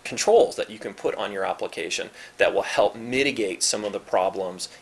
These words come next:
even in deployed software, that may have these vulnerabilities and weaknesses. So we get into maintenance and disposal. We're gonna get rid of the system.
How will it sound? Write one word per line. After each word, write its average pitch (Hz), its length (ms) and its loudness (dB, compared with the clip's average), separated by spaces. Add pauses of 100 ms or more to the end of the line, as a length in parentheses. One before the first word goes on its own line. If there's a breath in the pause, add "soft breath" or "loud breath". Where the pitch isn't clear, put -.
even 139 220 -4
in 117 140 -2
deployed 107 420 -2
software, 90 680 2
that 98 180 -4
may 101 220 -8
have 107 360 -4
these - 240 -14
vulnerabilities - 880 -10 (180)
and 92 140 -12
weaknesses. - 640 -8 (1120 loud breath)
So 190 100 -2
we 180 60 0
get 233 140 8
into 220 340 0
maintenance 117 380 0
and 131 60 -6
disposal. 101 540 2
We're 101 120 -2
gonna 104 140 -6
get 107 120 -2
rid 98 160 -2
of 101 120 0
the 98 80 -6
system. 95 520 -2